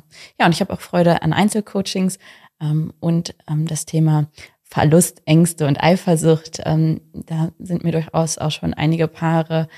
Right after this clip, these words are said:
ähm, begegnet, wo ich, ja, ähm, gerne mitgearbeitet habe. Also Eifersucht oder auch andere Süchte,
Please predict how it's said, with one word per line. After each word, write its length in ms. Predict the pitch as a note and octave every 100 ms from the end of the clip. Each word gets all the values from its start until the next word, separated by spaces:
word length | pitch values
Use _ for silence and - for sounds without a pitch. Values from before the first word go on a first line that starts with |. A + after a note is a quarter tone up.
| - _ _
ähm, 380 | - F3 F3+ F#3 -
begegnet, 500 | F3+ F3 F3 F3+ F3
wo 120 | E3 E3
ich, 220 | E3+ - _ _ -
ja, 260 | A2+ D3+ - _ _ -
ähm, 540 | F#3 F3 F3 F3+ F3 - _ _ _ _
gerne 200 | F#3+ G3
mitgearbeitet 760 | E3+ D#3+ - E3 E3+ F3 F3 -
habe. 380 | F3 F3 F3 F#3
Also 260 | E3+ E3+ E3 - - -
Eifersucht 500 | D#3 F3 F3 D#3+ D#3
oder 160 | D3 D3+
auch 60 |
andere 300 | - E3 - D#3
Süchte, 580 | D#3 D#3 - D3 E3